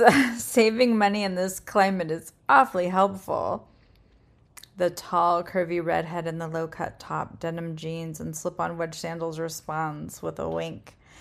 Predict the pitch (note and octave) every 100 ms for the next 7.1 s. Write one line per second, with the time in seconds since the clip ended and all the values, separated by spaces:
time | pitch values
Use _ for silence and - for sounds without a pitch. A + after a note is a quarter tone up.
0 | - - - G#3+ A3 A3 B3 C#4 A#3 A3
1 | G#3 F#3+ G#3 G3 F#3+ F#3+ F3+ G3 F#3+ F3+
2 | F#3 - G3 F#3 F3 D#3+ E3 E3 D#3+ G3
3 | G#3+ A3 G3 F3 F3 F3 E3 D#3+ E3 D#3+
4 | E3 D#3+ D#3+ D#3+ D#3+ F3 E3 E3 D#3+ E3
5 | - D#3+ E3 E3 E3 - F3 E3+ E3+ D#3
6 | - F#3 F3+ F3 E3+ F3+ D#3+ - D#3 -